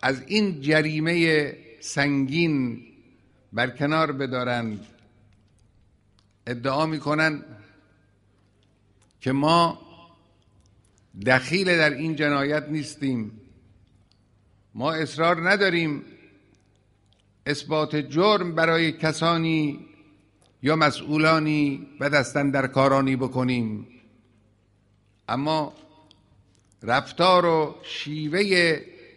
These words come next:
سردمداران استکبار، سیاستمداران آمریکا و برخی از کشورهای اروپایی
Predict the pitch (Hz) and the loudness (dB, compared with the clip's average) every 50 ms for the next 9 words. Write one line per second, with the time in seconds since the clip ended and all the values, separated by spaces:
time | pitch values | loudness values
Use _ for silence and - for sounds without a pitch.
0 | _ - - - 135 139 151 151 143 156 156 156 151 156 156 156 160 175 190 190 | _ -16 -8 -2 -2 0 0 0 0 0 0 0 0 2 2 2 2 2 2 0
1 | 185 180 175 165 - - - 165 - - 147 170 185 190 185 175 175 - - - | 0 0 -2 -2 -4 -4 -4 -4 -4 -2 2 4 6 6 6 4 2 -2 -12 -18
2 | - - - - - _ _ _ _ _ _ _ _ _ _ _ _ _ _ - | -20 -20 -20 -20 -20 _ _ _ _ _ _ _ _ _ _ _ _ _ _ -14
3 | - - 143 151 151 123 151 151 143 156 156 156 151 156 156 160 170 180 180 180 | -8 -4 -2 0 0 2 0 0 0 0 -2 0 2 2 2 4 4 4 2 2
4 | 175 165 170 165 160 151 160 151 160 165 170 180 175 170 151 - - - 156 151 | 0 0 0 -2 0 0 -2 -2 2 2 4 4 4 2 0 -6 -8 -8 -8 -4
5 | 147 160 196 214 208 208 - 175 185 175 165 - - - 160 143 143 156 156 147 | 0 4 4 4 4 2 0 -2 0 0 0 0 -2 -6 -8 -6 -4 -2 0 2
6 | 147 151 160 170 170 165 165 160 156 156 147 131 - 143 151 151 151 170 175 170 | 4 4 4 4 4 2 2 2 2 0 0 2 4 4 4 4 2 0 -2 -2
7 | 151 - | -2 -4